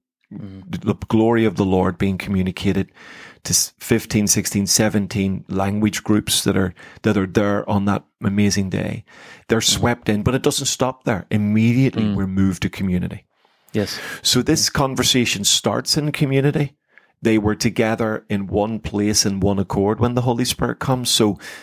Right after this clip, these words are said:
Speaker 2: the
Speaker 1: Yes.
Speaker 2: coming of the Spirit is located in community, but then the coming of that Spirit brings definition and, and power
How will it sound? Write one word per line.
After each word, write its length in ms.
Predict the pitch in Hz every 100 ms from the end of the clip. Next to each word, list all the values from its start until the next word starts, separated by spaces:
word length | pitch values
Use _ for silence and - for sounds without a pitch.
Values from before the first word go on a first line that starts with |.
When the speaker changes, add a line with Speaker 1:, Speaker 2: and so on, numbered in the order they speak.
| -
Speaker 2:
the 100 | 113 -
Speaker 1:
Yes. 100 | 101
Speaker 2:
coming 320 | 110 117 135
of 120 | 139
the 100 | -
Spirit 560 | 123 - - 120 127 -
is 220 | 117 95
located 580 | 107 98 - 98 98 101 -
in 180 | 95 95
community, 640 | - 95 95 95 107 101 _ - - -
but 160 | - 113
then 220 | 117 107
the 60 | 104 -
coming 240 | 127 123 113
of 120 | 98
that 240 | 107 104
Spirit 520 | - - 107 101 98 -
brings 320 | 117 113 107
definition 960 | - 123 110 107 101 107 - 127 120 127 _ _ -
and, 240 | 104 98 92 -
and 240 | 107 90
power 600 | - - 110 110 110 107